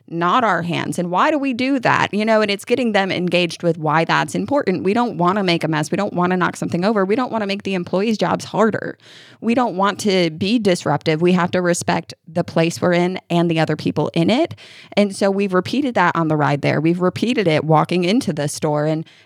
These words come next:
every now and then, if I see 'em getting a little, uh, feisty, it's reminded again. I would rather continue to say that than end up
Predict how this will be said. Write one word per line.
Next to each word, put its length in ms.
every 240
now 240
and 120
then, 160
if 140
I 60
see 240
'em 120
getting 280
a 80
little, 280
uh, 260
feisty, 600
it's 220
reminded 460
again. 460
I 260
would 200
rather 420
continue 600
to 160
say 260
that 500
than 200
end 180
up 200